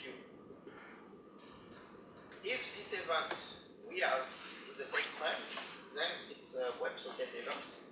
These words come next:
then it's text, and what we do is the home say, the home says will in fact, uh, create, uh, new message and publish it on the queue, the famous event stream queue that I was talking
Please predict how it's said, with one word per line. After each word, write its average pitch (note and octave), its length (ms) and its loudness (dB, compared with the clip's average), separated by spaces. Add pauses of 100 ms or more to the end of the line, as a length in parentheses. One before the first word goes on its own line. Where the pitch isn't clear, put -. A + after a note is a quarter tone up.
(600)
then D3+ 260 0
it's - 160 -6
text, - 320 0 (320)
and B2 140 0
what B2 180 2
we - 160 -8
do - 160 -6
is - 100 -6
the - 60 -4
home D3+ 220 2
say, - 340 -2
the - 240 -8
home C#3+ 240 0
says - 500 -2
will B2+ 140 -6 (160)
in C#3+ 140 -4
fact, - 500 0 (560)
uh, B2+ 40 2 (280)
create, - 400 8 (1200)
uh, A2+ 800 -4 (1120)
new D3+ 160 -2
message - 640 2 (160)
and C3+ 160 2
publish - 400 0
it - 120 0 (120)
on C#3+ 160 0
the C#3 160 -2
queue, - 320 -4
the B2+ 560 -4
famous - 480 0
event C#3 240 2
stream - 320 -6 (160)
queue - 240 -8 (320)
that - 80 -8
I - 80 -6
was - 160 -4
talking - 240 -6